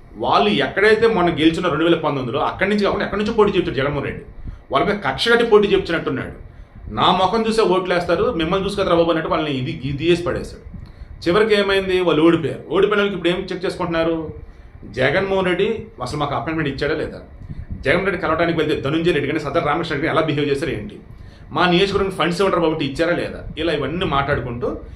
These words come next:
ఇక ఫైనల్గా మనల్ని వాంటెడ్గా జగన్మోహన్ రెడ్డి ఓడించాడని చెప్పేసి కొంతమంది డిసైడ్ అయ్యారు. ఇంకొంతమంది ఈ పార్టీలో ఉంటే మనల్ని ఇంకా జనాలు చూడకూడదు, చూడరా బాబు అనుకున్నారు. నెమ్మదిగా వేరే పార్టీకి అలా ఈ పిఠాపురం సంబంధించి మాజీ ఎమ్మెల్యే పెండెం దొరబాబు వైసీపీకి రాజీనామా చేశాడు.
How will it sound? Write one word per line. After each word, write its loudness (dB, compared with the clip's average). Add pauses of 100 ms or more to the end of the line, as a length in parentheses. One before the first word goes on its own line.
(160)
ఇక -8
ఫైనల్గా 2 (1400)
మనల్ని 2
వాంటెడ్గా 2
జగన్మోహన్ 0
రెడ్డి 2
ఓడించాడని 4
చెప్పేసి -4
కొంతమంది -4
డిసైడ్ 0
అయ్యారు. -6 (260)
ఇంకొంతమంది 0
ఈ 0
పార్టీలో 2
ఉంటే 0
మనల్ని -2
ఇంకా -4
జనాలు -2
చూడకూడదు, 2
చూడరా 2
బాబు -2
అనుకున్నారు. -4
నెమ్మదిగా -2
వేరే 2
పార్టీకి -4
అలా -2 (300)
ఈ 0
పిఠాపురం 2
సంబంధించి -4
మాజీ 0
ఎమ్మెల్యే 0
పెండెం -2
దొరబాబు -2 (260)
వైసీపీకి -2
రాజీనామా 0
చేశాడు. -6